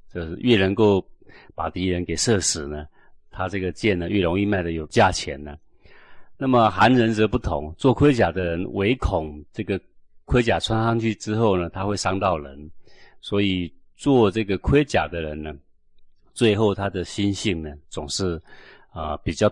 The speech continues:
敦厚啊，比较仁厚，而做剑的人呢，则是不同的。“巫匠亦然。”这个巫呢是、呃，巫师的巫啊，匠呢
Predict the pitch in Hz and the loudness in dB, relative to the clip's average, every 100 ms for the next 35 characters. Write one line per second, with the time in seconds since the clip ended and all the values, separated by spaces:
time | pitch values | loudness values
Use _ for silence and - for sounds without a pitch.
0 | - 123 120 117 135 87 71 73 76 76 | 4 6 6 4 2 2 -2 -8 -8 -6
1 | 82 98 101 85 80 95 127 95 71 - | -2 0 2 0 -4 -2 2 0 0 -14
2 | - _ - - - 87 - 131 110 143 | -20 _ -20 -20 -10 -8 2 2 4 4
3 | 107 90 80 76 78 76 76 - _ - | 4 2 -4 -4 -6 -8 -12 -18 _ -20
4 | - 82 - - - 78 73 73 73 - | -14 -12 -8 -6 -4 -6 -6 -14 -16 -18
5 | - _ - - - - _ - - 151 | -20 _ -20 -20 -20 -20 _ -12 -2 0
6 | 151 160 113 101 127 98 76 71 71 - | 4 4 4 2 0 0 -4 -8 -14 -16
7 | - _ _ _ - 107 95 92 90 117 | -20 _ _ _ -8 -6 -2 -4 -4 -2
8 | 117 117 113 113 - 113 104 98 92 90 | 0 0 0 -2 -2 -2 0 0 -2 -4
9 | - - 62 110 110 - 113 101 95 104 | -10 -14 -10 -6 -6 -4 -4 0 0 0
10 | 104 82 80 73 - - _ - - 123 | -4 -6 -8 -10 -20 -20 _ -8 2 4
11 | 92 90 87 87 | 4 -2 -6 -8